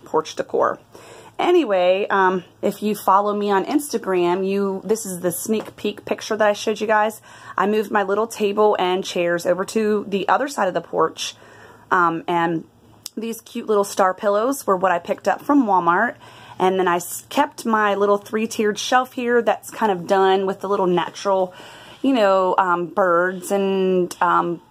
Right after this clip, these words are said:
little pots and driftwood and stuff like that. I kept that all the same, except for I just added two more little American red flags. And then I put this old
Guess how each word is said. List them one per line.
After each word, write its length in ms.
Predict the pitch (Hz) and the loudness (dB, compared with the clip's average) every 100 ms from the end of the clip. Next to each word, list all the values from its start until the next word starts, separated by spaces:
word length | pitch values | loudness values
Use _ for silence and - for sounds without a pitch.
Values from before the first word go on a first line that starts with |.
| - - | -20 -14
little 220 | 226 254 | -2 0
pots 500 | 233 196 165 - - | 2 2 2 0 -8
and 140 | 220 208 | -6 -4
driftwood 320 | 202 196 196 | -4 -2 -2
and 100 | 180 | -2
stuff 220 | 180 185 | 0 0
like 160 | 175 - | 0 0
that. 120 | 180 | -2
I 60 | 170 | -2
kept 360 | - 247 - | -2 -4 0
that 200 | 220 220 - | 2 4 4
all 140 | 214 | 2
the 100 | 311 | 2
same, 280 | - 220 202 | -4 -4 -4
except 280 | 180 185 185 | -2 -4 0
for 80 | |
I 40 | 185 | -2
just 200 | 185 - | -2 0
added 360 | 185 190 180 - - - | 0 0 -4 -14 -20 -14
two 320 | - 269 269 | -4 -2 0
more 380 | 262 240 233 220 | 0 2 2 2
little 320 | 208 208 208 | 2 2 2
American 480 | - 185 185 196 226 | 0 0 -2 -2 -2
red 180 | 226 226 | 0 -2
flags. 800 | - 170 156 190 208 - - - - - - - - | -2 0 0 -2 -4 -12 -14 -16 -20 -20 -20 -12 -2
And 340 | 185 175 180 | 0 2 2
then 120 | 175 | 0
I 100 | 170 | 0
put 400 | 175 - 214 208 - | -4 0 2 2 -4
this 440 | 180 185 180 - - | 0 2 2 -6 -2
old 500 | 202 220 240 240 240 | 2 4 4 2 0